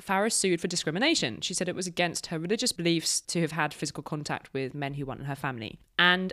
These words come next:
uh, this week she won the case. She won forty thousand krona, which is about three thousand eight hundred euros. It kind of gets to the heart of this debate that we're having more and more often in Europe, which is obviously not a new debate. Like,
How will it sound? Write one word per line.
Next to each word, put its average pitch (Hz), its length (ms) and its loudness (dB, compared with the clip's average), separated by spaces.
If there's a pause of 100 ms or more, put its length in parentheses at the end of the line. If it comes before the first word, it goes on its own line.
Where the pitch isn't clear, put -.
uh, 190 160 6
this 220 200 2
week 302 100 -2
she - 100 2
won 240 220 4
the 247 60 0
case. 294 280 2
She - 100 -4
won 180 120 0
forty 214 360 -2
thousand 202 320 -4
krona, 165 380 -2
which 190 120 -6
is - 80 -4
about - 260 -8
three - 180 -8
thousand 160 340 -6
eight 151 140 -8
hundred 139 220 -8
euros. 127 420 -6 (480)
It - 400 -2
kind 262 240 0
of 262 80 -2
gets - 280 0
to - 40 -14
the 202 120 -2
heart 190 360 4
of 170 100 -2
this 170 140 -4
debate 160 320 -2
that 135 80 -4
we're 147 80 -2
having 147 300 -4
more 139 160 -4
and 135 80 -6
more 131 140 -4
often 123 380 -10
in 135 140 -6
Europe, - 320 -12
which 175 140 -4
is 208 60 2
obviously 220 300 0
not 196 400 2 (200)
a 160 80 -2
new 156 200 -2
debate. 110 400 -6
Like, - 220 -12